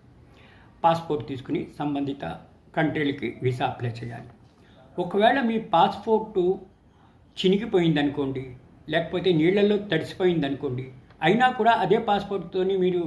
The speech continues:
వెళ్ళి ప్రయాణం చేసే అవకాశం ఉందా? కాదు. మీరు ఇలా చినిగిపోయినా, నీళ్ళల్లో తడిసిపోయినా, మీ కన్సర్న్ పాస్‌పోర్ట్ అధికారులకు ఇది చూపిస్తే రీఇష్యూ ఇస్-, పాస్‌పోర్ట్ అంటారు,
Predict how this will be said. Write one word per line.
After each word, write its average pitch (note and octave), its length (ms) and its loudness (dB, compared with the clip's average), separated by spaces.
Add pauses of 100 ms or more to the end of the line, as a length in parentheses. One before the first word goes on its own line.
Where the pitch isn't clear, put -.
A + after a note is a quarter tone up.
(120)
వెళ్ళి D#3+ 280 0 (380)
ప్రయాణం E3 380 4
చేసే D#3 260 -4
అవకాశం C#3+ 440 -2
ఉందా? C#3 220 0 (840)
కాదు. B2+ 300 0 (880)
మీరు F3+ 400 4 (520)
ఇలా F3 280 4
చినిగిపోయినా, E3+ 720 0 (520)
నీళ్ళల్లో F#3+ 400 2
తడిసిపోయినా, D#3 640 -2 (520)
మీ D#3+ 120 -2 (120)
కన్సర్న్ F3+ 460 0
పాస్‌పోర్ట్ G3 460 0
అధికారులకు E3 600 0
ఇది C3 180 -6
చూపిస్తే F3+ 540 -4 (320)
రీఇష్యూ A#3+ 640 4 (380)
ఇస్-, C3 180 -6 (200)
పాస్‌పోర్ట్ F3+ 520 2
అంటారు, E3 380 2